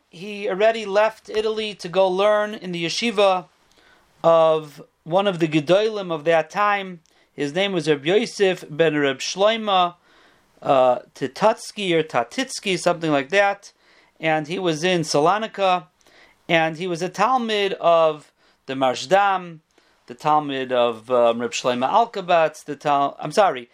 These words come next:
his Talmidim were the Marshdam, Reb Shlomo Alkabatz, who was the Mechaber of L'Chadaydi, the Alshich. Many Gedolim learned in this, by this Reb Yosef, and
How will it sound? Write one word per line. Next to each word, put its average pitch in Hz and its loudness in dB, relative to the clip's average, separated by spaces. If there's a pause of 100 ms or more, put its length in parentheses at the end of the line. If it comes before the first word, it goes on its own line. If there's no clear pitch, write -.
(120)
his 254 -6
Talmidim 143 -4
were 147 0
the 135 -6
Marshdam, 175 -2 (320)
Reb 123 -8
Shlomo 135 -2
Alkabatz, 185 -2 (280)
who 143 -12
was 135 -8
the 139 -4
Mechaber 135 0
of 127 -4
L'Chadaydi, 180 0
the 135 0
Alshich. 233 -2 (360)
Many 277 2
Gedolim 226 0
learned 208 -2
in 190 -6
this, 208 2
by 180 2
this 202 -6
Reb 165 -4
Yosef, 233 -2 (400)
and 190 0